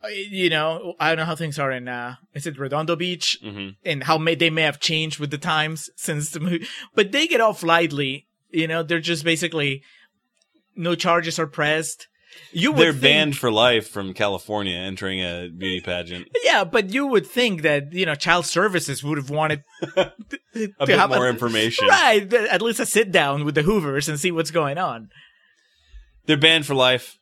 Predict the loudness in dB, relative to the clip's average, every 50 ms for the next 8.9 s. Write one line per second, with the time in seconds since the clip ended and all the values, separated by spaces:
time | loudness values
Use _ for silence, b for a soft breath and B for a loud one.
0 | _ _ _ -8 0 2 2 2 2 -2 0 2 2 2 2 0 -4 -2 -2 -4
1 | -4 -4 -10 -18 _ _ -4 -2 -2 -2 -2 -4 -2 0 0 0 0 -4 -6 -8
2 | -10 -10 -10 -14 -20 _ _ _ _ _ _ _ _ _ _ _ _ _ _ _
3 | _ _ 2 4 4 4 4 2 2 4 4 2 0 -2 -4 -2 2 2 4 4
4 | 2 2 0 -2 -2 -2 -4 -2 -4 -2 -2 0 0 0 2 0 0 0 0 -2
5 | -4 -4 -4 -6 -8 -10 -6 -6 -6 -4 -2 -4 -2 -2 0 0 2 2 0 0
6 | -2 -4 -4 -2 -4 -6 -8 -8 -10 -14 _ _ _ _ _ _ -20 -18 -10 -4
7 | 0 0 2 2 2 0 -2 -2 -6 -6 -6 -4 -2 -2 -2 -2 -4 -8 -4 -2
8 | -2 0 0 -2 -4 -8 -10 -8 -6 -6 -6 -6 -6 -4 -6 -6 -8